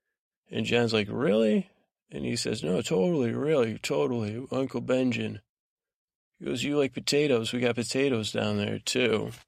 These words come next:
And he says, uh, even the Alistair's like, "We got, this guy knows where your Uncle Benjen is." He's like, "Yeah, it could be a line." He's like, "Yeah, we'll figure it out over there." And then Sir Alistair leads him to the sign that says "Traitor."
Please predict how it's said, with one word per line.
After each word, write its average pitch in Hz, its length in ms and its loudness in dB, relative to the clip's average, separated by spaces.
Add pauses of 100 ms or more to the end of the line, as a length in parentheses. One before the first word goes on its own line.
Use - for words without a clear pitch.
(140)
And 117 120 2
he 110 200 0
says, 110 400 -2
uh, 107 480 0
even 117 420 0
the 107 100 4
Alistair's 107 440 0
like, 107 120 -4
"We 113 120 -8
got, 135 160 2
this 123 480 0
guy 123 160 2
knows 123 240 0
where 117 100 2
your 113 80 4
Uncle 113 240 -4
Benjen 113 480 0
is." 104 200 -2
He's 113 180 -6
like, 110 180 -6
"Yeah, 160 140 2
it 135 180 0
could 139 140 -6
be 131 100 0
a 113 80 0
line." 110 400 0
He's 117 160 -4
like, 170 140 2
"Yeah, 165 100 4
we'll 160 140 -2
figure 117 420 -4
it 101 80 -2
out 101 240 2
over 123 260 -2
there." 107 540 0 (480)
And 123 140 4
then 117 140 2
Sir 123 260 2
Alistair 117 420 2
leads 110 300 -2
him 107 120 0
to 104 120 -2
the 98 80 -4
sign 104 460 0
that 110 140 0
says 107 320 -4
"Traitor." - 840 -2